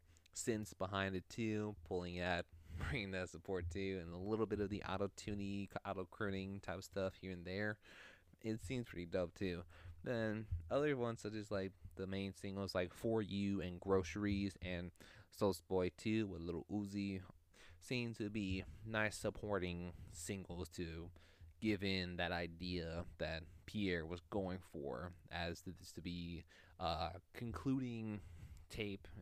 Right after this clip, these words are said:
and project for this whole series that people have known him for. And even for those has, like, some steady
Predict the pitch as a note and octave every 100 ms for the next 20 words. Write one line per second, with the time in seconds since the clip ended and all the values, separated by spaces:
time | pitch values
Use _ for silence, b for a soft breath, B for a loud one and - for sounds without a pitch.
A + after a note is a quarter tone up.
0 | - F#2+ E2 G2 F2+ F#2 F#2 F2 E2+ -
1 | - D#2+ - F2 D#2+ D#2 E2 D#2+ D#2+ D#2+
2 | - F#2 E2 E2+ - C2 - F2+ E2 C#2
3 | - F2+ F2 E2+ D#2+ E2 - F2+ - -
4 | B B B B B - E2+ F2 E2+ E2
5 | - - A3+ D#4+ E3+ G#2+ E2+ - - -
6 | - - - - C3 A2 G#2 G2+ - G2+
7 | F#2+ F2 G2+ G2 - G#2 G#2 G2+ G2+